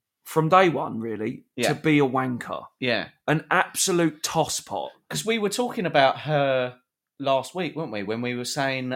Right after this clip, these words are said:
Speaker 2: um, when she said, "Oh, finally Tupac's family can get some closure."
Speaker 1: Yeah.
Speaker 2: And someone went, "Look after Will.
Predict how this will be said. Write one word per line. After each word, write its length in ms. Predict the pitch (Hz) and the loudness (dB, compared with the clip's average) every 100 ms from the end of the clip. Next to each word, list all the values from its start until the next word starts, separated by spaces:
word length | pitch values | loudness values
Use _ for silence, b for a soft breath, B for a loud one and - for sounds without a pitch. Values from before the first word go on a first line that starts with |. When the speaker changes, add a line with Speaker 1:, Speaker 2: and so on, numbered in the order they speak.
| - | 2
Speaker 2:
um, 480 | 123 120 120 117 _ _ _ _ _ - | 2 2 0 -6 _ _ _ _ _ -6
when 180 | 135 | -6
she 140 | 127 - | -4 -6
said, 140 | 147 | 0
"Oh, 120 | 139 127 | 2 2
finally 600 | - 143 135 123 120 117 | 2 0 0 -2 -4 -6
Tupac's 580 | - 123 120 120 - | -6 -6 -2 -2 -2
family 400 | - 127 120 95 | -2 0 0 -4
can 160 | 95 104 | -8 -8
get 160 | 107 - | -8 -8
some 180 | 110 | -10
closure." 580 | 107 110 110 104 67 90 175 | -4 -2 -2 -4 -8 0 8
Speaker 1:
Yeah. 160 | 175 165 | 10 10
Speaker 2:
And 80 | 151 | 8
someone 320 | 131 120 117 | 6 4 2
went, 260 | 117 120 143 | 0 0 2
"Look 300 | 170 247 214 | 4 4 6
after 360 | 226 214 226 | 4 4 0
Will. 520 | 208 214 208 101 92 | 2 4 4 2 -8